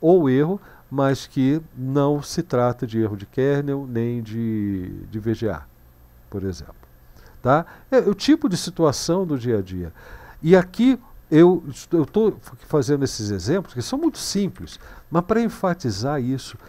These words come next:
isso aqui eu poderia resolver com, sei lá, uma filtragem com o grep. Aqui, outra filtragem com o grep.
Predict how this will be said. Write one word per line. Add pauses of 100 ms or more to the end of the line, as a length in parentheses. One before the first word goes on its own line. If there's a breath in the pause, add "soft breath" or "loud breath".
(180 loud breath)
isso
aqui
eu
poderia
resolver
com,
sei
lá, (320)
uma
filtragem
com
o
grep. (300 loud breath)
Aqui, (200)
outra
filtragem
com
o
grep.